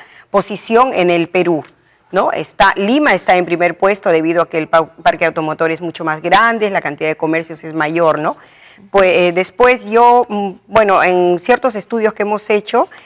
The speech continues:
como que Trujillo está en el segundo puesto, debido a que ha aumentado la cantidad de comercios, ¿no? Trujillo está con ya demasiados comercios y eso, y la cantidad de, de autos que han aumentado, pues, ¿no?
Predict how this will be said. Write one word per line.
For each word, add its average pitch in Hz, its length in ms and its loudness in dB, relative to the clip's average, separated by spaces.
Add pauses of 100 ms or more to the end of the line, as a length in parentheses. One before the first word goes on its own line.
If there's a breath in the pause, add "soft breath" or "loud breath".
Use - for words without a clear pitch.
(320 loud breath)
como 196 200 2
que 190 100 -2
Trujillo 220 380 -6
está 214 220 0
en 202 80 0
el 180 100 -2
segundo 180 460 -4
puesto, 151 500 -4
debido 196 460 0
a 165 120 -2
que 170 180 -2
ha 170 60 6
aumentado 180 640 2
la 170 100 0
cantidad 160 380 -2
de 165 100 -6
comercios, 185 720 -4
¿no? 190 180 -4 (400 soft breath)
Trujillo 190 340 -4
está 185 200 0
con 175 260 -2
ya 185 160 6
demasiados 185 520 0
comercios 180 600 -4
y 190 140 -2
eso, 196 380 -2 (300 loud breath)
y 190 100 2
la 185 100 6
cantidad 175 480 2
de, 175 260 -2
de 160 300 0
autos 185 540 0
que 175 100 2
han 165 100 2
aumentado, 156 600 0
pues, 151 180 -16
¿no? 180 180 -10